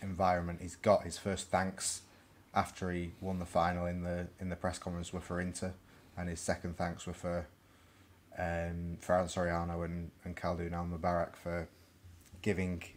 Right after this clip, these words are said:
for not sacking him, basically, for not winning the Champions League. So, you know, he respects that environment. Um, it would be so tempting for Guardiola and for all of the players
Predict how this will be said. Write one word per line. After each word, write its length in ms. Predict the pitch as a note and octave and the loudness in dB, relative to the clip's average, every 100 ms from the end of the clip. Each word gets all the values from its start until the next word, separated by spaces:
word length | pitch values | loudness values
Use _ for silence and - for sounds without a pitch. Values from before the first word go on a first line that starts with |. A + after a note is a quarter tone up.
| - | -4
for 120 | - | 6
not 180 | A2+ A2+ | 8 10
sacking 380 | - B2 - A2 | 10 10 8 4
him, 180 | F2+ E2+ | 4 2
basically, 400 | G2 F#2 D#2+ F2+ | 2 2 0 -2
for 140 | - | 0
not 140 | F#2+ F#2 | 2 2
winning 180 | F#2+ F#2 | 0 0
the 60 | |
Champions 420 | F#2 F#2+ F#2+ F#2 | 2 0 2 0
League. 280 | F#2+ G2 F2 - - - | 2 2 0 -8 -20 -14
So, 240 | - - F#2 | -2 4 4
you 140 | G2+ | 6
know, 140 | F#2 | 4
he 80 | F2+ | 4
respects 440 | F#2 - G#2+ - - | 2 4 6 6 4
that 160 | E2 | 4
environment. 560 | F2 F#2 G2 F#2 E2+ - - | 6 8 8 6 0 -4 -2
Um, 420 | F2+ F2+ F2+ F2+ - - - - - | 2 2 2 -2 -4 -16 -20 -20 -2
it 120 | A#2 | 4
would 120 | A2+ G2+ | 4 6
be 80 | |
so 300 | G#2+ - C#3 | 4 12 12
tempting 800 | C3 - B2 A2+ - F#2 F2 E2+ - - - | 12 10 10 10 4 0 0 -4 -10 -20 -16
for 120 | - | -4
Guardiola 680 | F#2 G2+ F#2+ F2+ F2+ F2+ E2+ - | 4 8 8 6 4 4 2 2
and 200 | F#2 F2 | -2 -2
for 200 | - E2 - | -4 -4 0
all 280 | G2 G2 F#2 | 2 2 2
of 140 | E2+ | -2
the 60 | F#2 | -6
players 600 | - F2+ F2 D#2+ - | 2 2 2 -4 -8